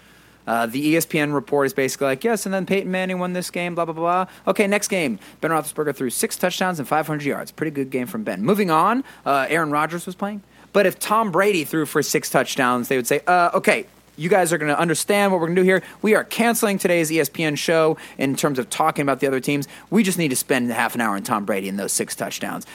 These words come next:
And let me show you how he threw those beautiful screen passes to running backs who ran it in untouched. This thing was a thing of beauty. And then if Ben does one thing wrong, he should retire. He's evil. He's so dumb. He made Antonio Brown leave Pittsburgh.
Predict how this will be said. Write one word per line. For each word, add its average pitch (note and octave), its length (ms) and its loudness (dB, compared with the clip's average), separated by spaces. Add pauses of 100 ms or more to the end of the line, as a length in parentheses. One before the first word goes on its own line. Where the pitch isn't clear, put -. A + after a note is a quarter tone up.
(120)
And G3 140 2
let G#3+ 100 4
me F#3+ 80 4
show D3 180 2
you A#2 180 0
how A#2+ 120 0
he A#2+ 80 2
threw C#3+ 180 -2
those A#2 180 2
beautiful A2+ 460 0
screen A#2 380 -2
passes G2+ 420 -4
to G#2 100 -8
running G#2 240 -2
backs F#2 260 -6
who G#2 100 -6
ran G#2 220 -4
it G2 100 -8
in G2 140 -6
untouched. F#2 560 -8 (240)
This F3+ 280 2
thing E3+ 200 2
was B2+ 180 0
a A#2+ 60 0
thing B2+ 240 -2
of G2 140 -10
beauty. F#2+ 420 -6 (880)
And G#3 160 2
then G3+ 140 2
if E3+ 120 -2
Ben G3 200 2
does E3+ 160 2
one F#3 240 2
thing F3 180 0
wrong, D#3+ 320 4 (320)
he D4 140 6
should D4 240 2
retire. G#3 680 0 (480)
He's G3+ 300 2
evil. G#3 480 2 (240)
He's F3 260 0
so F#3+ 260 4
dumb. F3 500 2 (180)
He G#3+ 160 2
made F3+ 280 2 (160)
Antonio F3+ 540 0
Brown D#3+ 400 2
leave D3+ 180 0
Pittsburgh. F3 460 0